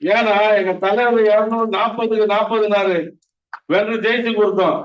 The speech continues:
இருநூறுனாதான் இருநூறு தொகுதியை நாங்க ஜெயிச்சு கொடுப்போம். மக்கள் எங்களுக்கு ஆதரவு இருக்காங்க, நாங்க வந்து உழைக்கிறோம், மக்களுக்கு தெரியும். அதனால நாங்க இருநூறு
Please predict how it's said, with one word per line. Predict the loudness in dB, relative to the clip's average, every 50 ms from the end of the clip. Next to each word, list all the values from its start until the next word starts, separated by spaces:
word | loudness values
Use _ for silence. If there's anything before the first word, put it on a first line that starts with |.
| -10 -10 -4
இருநூறுனாதான் | -2 0 0 0 0 0 0 0 0 0 0 0 2 2 2 2 2 0
இருநூறு | 0 0 -2 -2 0 -2 -2 -2
தொகுதியை | -2 -2 -2 -2 -2 0
நாங்க | 0 0 0 0
ஜெயிச்சு | 0 0 0 0 0 0 0
கொடுப்போம். | 0 2 2 2 0 0 -2 -2 -2
மக்கள் | -4 -4 -4 -4 -4 -2
எங்களுக்கு | -2 0 0 0 0 0 0 0 0
ஆதரவு | 2 2 2 2 2 2 2 2
இருக்காங்க, | 2 0 0 0 0 0 0 0 0 0 -2 -6 -10 -18 _ _ _ _ _ _ _ _
நாங்க | -2 0 2 2 2 2 2 0 0
வந்து | -2 0 0 0 2
உழைக்கிறோம், | 2 2 0 0 0 0 2 2 4 4 2 0 -2
மக்களுக்கு | -4 -6 -6 -6 -6 -4 -4 -4 -4 -4
தெரியும். | -2 0 0 2 2 2 0 -2 -6 -10 -16 -18 _ _ _ _ _
அதனால | _ -4 -2 0 2 2 2 4 4 2 2 0 -2 -4 -10 -16 -18 -12 _
நாங்க | -4 -4 -2 -2 0
இருநூறு | 0 0 0 0 0 0 0 2 2 0